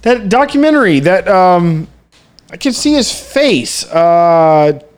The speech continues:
was it Chariots of the Gods? You guys are out there just probably screaming at me, like, Chariots of the Gods.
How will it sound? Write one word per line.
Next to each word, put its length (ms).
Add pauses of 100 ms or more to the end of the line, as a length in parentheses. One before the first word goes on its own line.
was 140
it 140
Chariots 420
of 60
the 60
Gods? 680 (300)
You 120
guys 240
are 60
out 140
there 100
just 160
probably 200
screaming 960
at 180
me, 160
like, 260
Chariots 460
of 80
the 80
Gods. 580